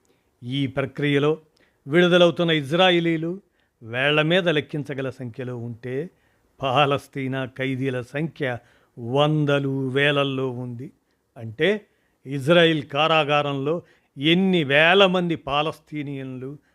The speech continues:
దుర్భర జీవితాలు అనుభవిస్తున్నారో అర్థం చేసుకోవచ్చు.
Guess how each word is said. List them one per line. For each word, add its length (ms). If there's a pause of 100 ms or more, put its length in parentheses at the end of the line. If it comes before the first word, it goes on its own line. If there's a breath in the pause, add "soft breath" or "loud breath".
(180)
దుర్భర 640
జీవితాలు 760 (400)
అనుభవిస్తున్నారో 1080 (320)
అర్థం 420 (120)
చేసుకోవచ్చు. 800